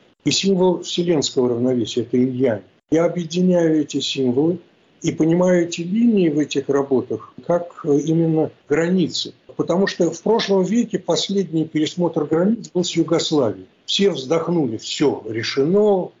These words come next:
границы установлены в Европе, слава богу, конец, прошлый век, всё». И вдруг, неожиданно, в четырнадцатом году начинается пересмотр этих границ, тех же самых границ, которые баланс делали между государствами, между разными государствами.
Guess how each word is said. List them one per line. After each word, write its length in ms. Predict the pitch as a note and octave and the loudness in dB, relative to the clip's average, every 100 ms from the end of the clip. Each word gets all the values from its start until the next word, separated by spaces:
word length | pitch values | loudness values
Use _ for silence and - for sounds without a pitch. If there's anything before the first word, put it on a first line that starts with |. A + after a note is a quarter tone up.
| - | -14
границы 580 | B2 C#3+ D#3 E3+ - | -6 -2 0 -2 0
установлены 920 | D#3+ - - F3 F#3 G3 E3+ E3+ E3 | -2 -2 -2 2 4 2 2 -2 -4
в 40 | C#3+ | -2
Европе, 520 | D#3 D#3 F3 E3+ C3+ | -2 0 -2 -2 -6
слава 400 | - D3+ E3 D#3 | -4 0 2 0
богу, 280 | - C3 G#2 | 0 -4 -4
конец, 460 | - C3+ D3+ C3+ - _ _ _ | -6 -4 -4 -6 -12 _ _ _
прошлый 400 | D3 F3+ - D3+ | 0 0 0 -2
век, 280 | C#3+ A2+ - - | -2 -4 -8 -12
всё». 300 | - B2+ G2+ - _ _ _ _ - | -4 -2 -4 -14 _ _ _ _ -4
И 80 | |
вдруг, 480 | D#3 E3 C4 C4 - - - _ | -2 0 2 0 -2 -10 -18 _
неожиданно, 720 | D#3 E3+ F3 A3+ A#3+ F#3 D#3+ | -4 0 0 0 0 0 -2
в 80 | - | -6
четырнадцатом 580 | - - F#3 F#3 - E3 | -8 -2 0 0 -2 -2
году 260 | F3 F3 | -2 0
начинается 560 | G#3 F#3 E3 F3 F3 - | 0 -2 -2 -2 -2 -2
пересмотр 600 | E3 E3 - F#3+ F#3 E3 | 0 0 0 0 0 0
этих 240 | D3+ E3 D3 _ - | -2 -4 -8 _ -4
границ, 640 | D3 F3+ A3 D#3+ - - _ | 0 2 2 0 -4 -18 _
тех 200 | - E3 | -2 -2
же 100 | D3 | 0
самых 340 | D#3 F#3 F3 C#3+ | 0 0 0 0
границ, 380 | D#3 F3+ G3 - | 0 2 0 0
которые 380 | E3 - D#3+ | -2 2 2
баланс 720 | D#3+ D#3+ F3 G3+ G3+ C#3 - - _ _ _ | 2 2 2 2 2 -2 -8 -10 _ _ _
делали 400 | A2 C3+ B2 A#2 | 0 2 2 2
между 300 | B2 B2 A#2 | 2 0 -2
государствами, 760 | A#2 B2 - C3+ B2+ A#2+ - A2+ | -2 -4 -2 -2 -2 -2 -6 -4
между 280 | A2+ A2 B2 | -4 -4 -2
разными 380 | C#3 A#2 B2 | -2 -2 -4
государствами. 680 | A#2+ A#2 - B2 A2 - _ | -6 -10 -12 -8 -8 -10 _